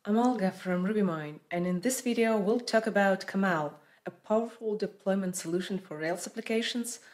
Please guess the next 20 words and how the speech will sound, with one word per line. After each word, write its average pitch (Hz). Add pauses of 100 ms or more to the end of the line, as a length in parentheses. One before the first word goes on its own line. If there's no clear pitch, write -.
(280)
that 190
simplifies 190
managing 170
Docker-based 151
deployments. 143 (580)
Deploying 233
Rails 214
applications 196
has 185
become 185
more 160
sophisticated 175
as 156
modern 156
production 156
environments 160
shift -
toward 156
containerized 151
solutions. -